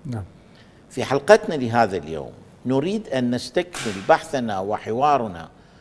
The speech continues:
Speaker 2: عن الصحافة في العهد الجمهوري، وأبدأ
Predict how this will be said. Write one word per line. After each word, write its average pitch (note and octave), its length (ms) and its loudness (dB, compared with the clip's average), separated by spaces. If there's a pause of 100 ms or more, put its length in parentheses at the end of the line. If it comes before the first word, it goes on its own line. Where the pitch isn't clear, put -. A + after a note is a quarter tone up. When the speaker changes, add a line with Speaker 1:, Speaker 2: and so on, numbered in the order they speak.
(340)
Speaker 2:
عن B2 140 4
الصحافة E3+ 680 6
في C#3 140 0
العهد E3 360 0
الجمهوري، A2+ 540 -10 (1400)
وأبدأ D#3 440 8